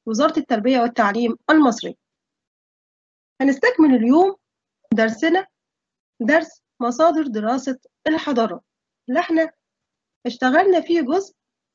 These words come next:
المصادر الأولية في الحلقة السابقة. النهاردة هنعمل عليه مراجعة سريعة كده،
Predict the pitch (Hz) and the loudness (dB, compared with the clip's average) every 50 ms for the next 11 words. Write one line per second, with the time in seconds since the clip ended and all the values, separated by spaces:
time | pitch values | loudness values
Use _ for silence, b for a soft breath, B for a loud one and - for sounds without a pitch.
0 | _ _ _ _ - 220 214 214 214 214 311 330 262 254 254 247 - 226 233 233 | _ _ _ _ -8 -6 -4 -4 0 2 2 2 2 0 -4 -6 -6 -4 -2 -2
1 | 240 277 320 381 403 - _ _ _ _ _ _ _ - 269 247 - - 202 208 | -2 -2 -4 -4 -6 -8 _ _ _ _ _ _ _ -4 -4 -4 -4 -6 -8 -8
2 | 202 - 311 - - 233 220 - 240 226 220 320 359 - 427 427 _ _ _ _ | -4 -2 -2 -2 -2 -4 -2 -2 -2 0 0 -2 -4 -4 -6 -10 _ _ _ _
3 | _ _ _ _ - 294 302 302 330 330 311 403 427 339 302 359 359 - - _ | _ _ _ _ -6 -4 0 0 0 2 2 0 0 0 0 -2 -2 -2 -4 _
4 | _ - 285 339 349 330 302 285 277 262 262 269 269 254 233 226 _ _ _ _ | _ 0 2 4 4 4 2 -2 -6 -6 -6 -6 -6 -8 -10 -12 _ _ _ _
5 | _ _ _ _ - 247 302 330 320 269 240 240 240 233 247 269 330 339 311 269 | _ _ _ _ -4 0 0 0 0 -2 -4 -8 -8 -8 -8 -4 -4 -4 -4 -6
6 | - 359 370 440 | -6 -8 -8 -10